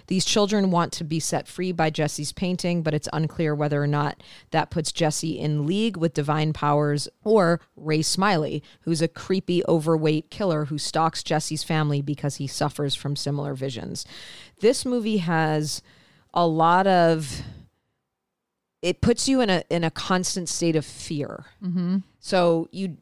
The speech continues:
Speaker 1: you really don't know what's right ar-, around the corner. And then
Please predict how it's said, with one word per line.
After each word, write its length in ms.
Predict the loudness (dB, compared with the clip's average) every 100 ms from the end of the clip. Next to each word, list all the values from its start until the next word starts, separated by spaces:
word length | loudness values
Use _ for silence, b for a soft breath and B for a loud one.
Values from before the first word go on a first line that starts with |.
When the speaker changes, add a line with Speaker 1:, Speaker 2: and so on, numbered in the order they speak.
| -8
Speaker 1:
you 180 | -4
really 300 | 2 4 4
don't 340 | 4 0 0 -2
know 220 | 0 0
what's 320 | 2 0 0
right 180 | -2 0
ar-, 200 | 0 -4 -10
around 420 | -4 -2 0 -4 -6
the 120 | -8
corner. 640 | -6 -4 -2 -2 -2 -2 -2
And 200 | -2 0
then 320 | 0 0 -6